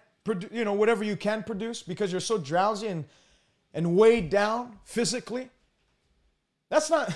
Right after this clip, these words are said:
<laughs> that's not your portion. Jesus wasn't like, you know, "Disciples, we've, uh, we've done enough this month.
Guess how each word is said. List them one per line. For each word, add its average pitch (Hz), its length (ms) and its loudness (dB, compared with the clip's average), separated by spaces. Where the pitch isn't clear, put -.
<laughs> - 140 -10
that's - 200 0
not 247 160 0
your 208 120 6
portion. 220 380 0
Jesus 302 360 0
wasn't 262 280 2
like, 233 180 0
you 202 80 2
know, 214 200 4
"Disciples, 180 600 -2
we've, 156 320 -4
uh, 143 240 -2
we've 165 160 2
done 180 160 -2
enough 147 300 -6
this 131 220 -10
month. 127 300 -14